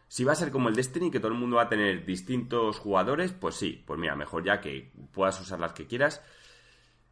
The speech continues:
Pero bueno, a mí siempre el hecho de que sacrifiques algo y tengas una clase lo hace como más personal.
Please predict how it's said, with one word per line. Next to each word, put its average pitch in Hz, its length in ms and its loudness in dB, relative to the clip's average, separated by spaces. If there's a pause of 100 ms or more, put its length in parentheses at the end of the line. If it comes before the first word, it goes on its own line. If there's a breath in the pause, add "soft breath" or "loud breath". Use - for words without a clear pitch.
(460)
Pero 120 200 6
bueno, 113 240 4
a 85 60 0
mí 123 140 2
siempre 135 320 2
el 127 80 4
hecho 139 240 2
de 92 160 2
que 82 320 -6
sacrifiques 117 760 -4
algo 110 200 2
y 92 40 -2
tengas 110 320 0
una 104 180 0
clase 120 340 0
lo 107 100 0
hace 107 220 -2
como 101 240 -2
más 98 180 2
personal. 82 540 -2